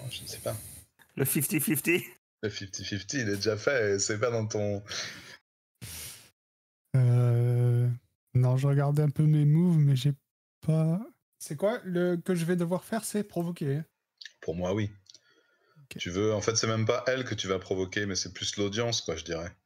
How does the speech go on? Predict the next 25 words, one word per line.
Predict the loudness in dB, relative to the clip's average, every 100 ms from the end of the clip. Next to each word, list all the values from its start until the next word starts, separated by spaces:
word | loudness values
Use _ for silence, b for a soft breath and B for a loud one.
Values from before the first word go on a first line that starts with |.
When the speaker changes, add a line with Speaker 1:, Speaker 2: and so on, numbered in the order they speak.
| -20 B B B B _ _
Speaker 1:
Tu | -4
vois ? | -4 -4
Speaker 3:
Ok. | -10 -18 _ _ _
Donc, | 0 2
mettre, | 4 2 2
même, | 2 4 4 4
euh, | 4 2 2 0 _ 0
même | 2 4
mon, | 6 4 2 -2 -6 B B B B B _ _ _ 2
mon | 4
masque | 6 4 2 2
ne | 2 2
sert | 2 -2
à | -2 -2
rien. | -2 -2 -4 -8 _ _ _ _ _ _
Bah | -4 -2 -2
non. | -4 -6 -8 -14 _ _ _ _
Faire | -6 -2
si, | 2 4
je | 6
vais | 4
envoyer | 4 6 4
un | 4
texto | 2 2 2 4
à, | 2 2